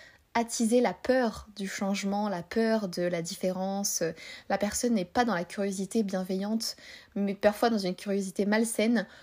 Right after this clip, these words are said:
voire complètement dans une... Dans une, dans une attitude négative, euh, dans une, dans un côté très pessimiste, et plus à vouloir, euh,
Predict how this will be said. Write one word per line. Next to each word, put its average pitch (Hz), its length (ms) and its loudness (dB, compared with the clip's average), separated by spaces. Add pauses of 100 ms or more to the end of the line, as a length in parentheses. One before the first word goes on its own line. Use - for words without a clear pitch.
(100)
voire 220 380 4
complètement 214 480 2
dans 185 180 0
une... 180 480 -4 (760)
Dans 196 160 0
une, 208 260 2 (140)
dans 190 180 4
une 196 280 2
attitude 240 420 2
négative, 220 960 4
euh, 185 80 2
dans 175 240 -2
une, 175 420 -4
dans 170 200 -2
un 170 80 -4
côté 185 200 -4
très - 220 -4
pessimiste, 208 800 0 (360)
et 196 100 6
plus 226 420 -2
à 185 120 4
vouloir, 190 500 2
euh, 175 220 2